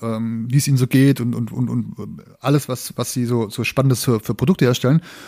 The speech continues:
Und ihre Gemeinsamkeit war natürlich am Ende dann, sie sind alle schon langjährige Kunden dieser Volksbank und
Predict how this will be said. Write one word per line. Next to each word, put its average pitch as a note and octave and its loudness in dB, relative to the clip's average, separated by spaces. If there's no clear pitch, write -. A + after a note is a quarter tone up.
Und A#2+ -6
ihre A#2+ 0
Gemeinsamkeit B2 2
war A#2 0
natürlich D3+ 2
am A2 -2
Ende D3 0
dann, D#3 2
sie - -10
sind A2+ -8
alle C#3 0
schon B2 -2
langjährige B2+ 0
Kunden B2+ -2
dieser A2+ -4
Volksbank G2+ -8
und A2+ -6